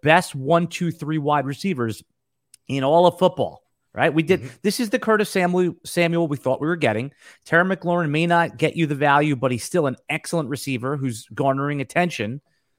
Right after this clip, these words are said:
Speaker 1: And then, of course, Antonio Gibson is catching passes. I
Speaker 2: Mm-hmm.
Speaker 1: mean, the,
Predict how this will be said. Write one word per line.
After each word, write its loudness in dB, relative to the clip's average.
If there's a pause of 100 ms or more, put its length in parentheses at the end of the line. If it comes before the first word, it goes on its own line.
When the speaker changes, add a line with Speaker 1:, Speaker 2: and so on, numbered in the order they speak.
(140)
Speaker 1:
And 0
then, 4
of 0
course, 2
Antonio -2
Gibson -2
is -4
catching 0
passes. 0
I -20
Speaker 2:
Mm-hmm. -4
Speaker 1:
mean, 0
the, 6